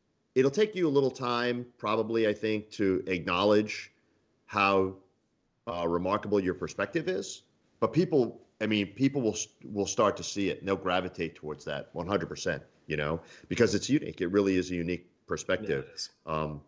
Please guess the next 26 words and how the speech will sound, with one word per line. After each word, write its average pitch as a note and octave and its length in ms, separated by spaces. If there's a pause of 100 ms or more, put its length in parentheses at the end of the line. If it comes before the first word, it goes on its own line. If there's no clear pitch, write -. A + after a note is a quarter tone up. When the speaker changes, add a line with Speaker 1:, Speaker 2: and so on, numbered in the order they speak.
(100)
Speaker 1:
especially, G#2+ 760 (200)
I - 20
mean, G#2+ 100
that's C#3 200
one C#3 100
of A#2 60
the G#2+ 80
reasons G2+ 340
we G2+ 80
wanted F#2+ 280
to F2+ 80
have F2 200
you E2+ 80
on, A#2+ 180
is E2 80
because, E2+ 480 (260)
you F#2 100
know, F2 40
you're G#2 200
that A#2+ 240
shining A2 420
example G2+ 480
of E2 100
exactly F2 460
what F2 240
this, - 400